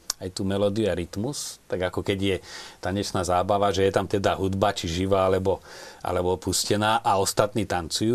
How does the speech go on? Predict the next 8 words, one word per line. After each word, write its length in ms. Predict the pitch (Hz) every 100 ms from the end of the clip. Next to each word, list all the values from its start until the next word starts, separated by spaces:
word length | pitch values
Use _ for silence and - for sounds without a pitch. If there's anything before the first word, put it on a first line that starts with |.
| 117
čiže 400 | 104 92 82 -
ten 160 | 104
tanečník 560 | 92 113 135 - 117 98
sa 160 | 107 95
naplno 480 | 104 117 143 131
vkladá 640 | - - 90 85 90 127 160 - _ _ _ -
všetkými 400 | 95 - 98 95
svojimi 560 | - 98 98 98 90